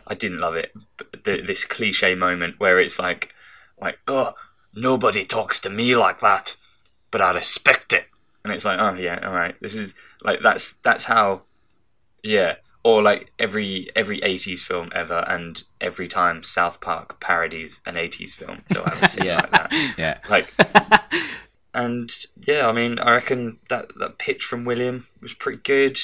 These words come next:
Speaker 1: Uh, I, I was sold. Um, you know, it's not about the future, it's about finding out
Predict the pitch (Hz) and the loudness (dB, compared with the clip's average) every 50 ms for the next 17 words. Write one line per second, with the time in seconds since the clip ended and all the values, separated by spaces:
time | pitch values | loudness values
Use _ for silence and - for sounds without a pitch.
0 | - - - - - - 117 113 113 113 113 117 - - 120 123 120 - 120 117 | -6 -6 -10 -12 -10 -6 -4 -4 -2 -2 -2 -4 -4 -4 -4 -4 -2 -2 -2 -2
1 | 104 104 - - - 101 110 120 123 123 - - _ _ _ _ _ _ _ _ | 0 -2 -2 -2 -2 0 -2 -2 -4 -8 -12 -14 _ _ _ _ _ _ _ _
2 | _ _ _ - - 101 101 101 101 101 - - 104 101 101 110 - - 117 107 | _ _ _ -6 -4 -4 -4 -4 -6 -10 -10 -10 -10 -8 -8 -8 -8 -8 -8 -8
3 | 107 110 113 107 107 101 - - - - 107 107 107 - - 123 113 107 107 - | -6 -4 -2 -2 -2 -4 -6 -10 -10 -8 -8 -8 -8 -6 -6 -4 -4 -6 -6 -8
4 | 98 - - 95 98 98 - - _ _ _ _ _ - - 110 101 98 95 92 | -8 -6 -6 -6 -4 -6 -8 -10 _ _ _ _ _ -12 -8 -6 -6 -6 -6 -6
5 | 98 98 98 98 - | -6 -6 -6 -6 -10